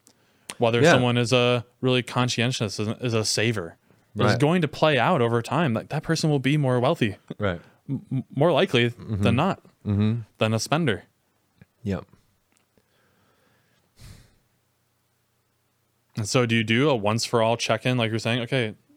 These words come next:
Speaker 1: equal it out"?
Speaker 2: L-, let's run the experiment, everyone.
Speaker 1: Yeah. Or does it happen every five years? So then really th-, you're punished for being a saver.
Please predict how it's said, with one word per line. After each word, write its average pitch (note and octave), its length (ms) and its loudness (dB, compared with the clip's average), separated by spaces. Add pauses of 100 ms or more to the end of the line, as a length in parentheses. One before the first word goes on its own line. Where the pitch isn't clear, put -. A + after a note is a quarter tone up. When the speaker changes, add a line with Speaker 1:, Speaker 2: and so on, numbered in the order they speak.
(220)
Speaker 1:
equal A#2+ 300 -2
it B2 80 2
out"? A#2+ 280 -2 (800)
Speaker 2:
L-, F#2+ 200 -8
let's F#2+ 260 0
run A2 180 4
the C#3+ 100 6
experiment, C#3+ 500 6
everyone. G#2+ 340 4
Speaker 1:
Yeah. B2 200 2 (260)
Or C#3+ 160 0
does C3 140 -2
it B2+ 100 2
happen A#2+ 320 0
every A#2+ 180 0
five A2+ 360 0
years? C3 340 0
So - 100 -2
then A2+ 260 0
really B2+ 280 0
th-, - 120 -10 (100)
you're B2 140 -4
punished F3+ 500 -4
for A#2+ 120 -4
being G2+ 220 -2
a F#2 60 -6
saver. F2+ 440 -6